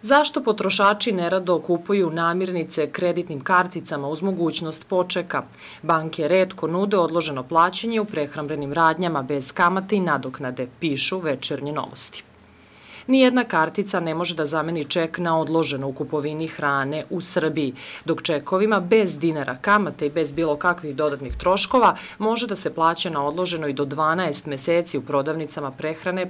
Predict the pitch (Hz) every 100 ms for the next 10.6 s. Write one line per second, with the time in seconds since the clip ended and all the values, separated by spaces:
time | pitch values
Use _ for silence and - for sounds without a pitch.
0 | 185 143 131 - 139 - 143 135 147 156
1 | 160 - 131 - - - - - 190 190
2 | - 180 180 262 269 240 185 180 165 175
3 | 180 156 139 180 202 226 214 156 160 156
4 | 170 160 160 160 165 147 151 151 147 135
5 | 131 170 175 - 269 214 175 170 190 180
6 | - 160 156 160 165 143 143 165 165 160
7 | 143 135 127 147 147 165 147 - 143 139
8 | 156 156 147 131 135 131 139 135 131 135
9 | 131 170 185 190 208 190 147 131 131 135
10 | - 135 147 185 202 226